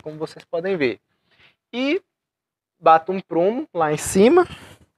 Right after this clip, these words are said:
vejo se tá aprumado. Mesmo processo, estico a linha, faço a tarisca do meio. Outra coisa que eu faço também é saber se tá aqui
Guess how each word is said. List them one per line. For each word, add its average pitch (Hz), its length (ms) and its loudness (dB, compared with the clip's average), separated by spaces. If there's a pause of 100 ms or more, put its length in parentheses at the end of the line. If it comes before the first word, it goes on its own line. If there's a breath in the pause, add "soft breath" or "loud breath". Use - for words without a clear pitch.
(340)
vejo 160 340 -8
se 165 120 -14
tá 151 180 -4
aprumado. 180 580 -8 (640)
Mesmo 220 360 0
processo, 190 760 2
estico 214 460 -4
a 185 60 4
linha, 214 520 -2 (120)
faço 202 380 6
a 190 40 2
tarisca 190 420 0
do 190 120 -2
meio. 156 400 0 (420)
Outra 175 260 -2
coisa 170 300 -2
que - 60 -12
eu 170 80 -4
faço 170 340 -6
também 190 420 -6 (460)
é 233 280 4
saber 202 580 2
se - 160 0
tá 185 240 4
aqui 202 380 0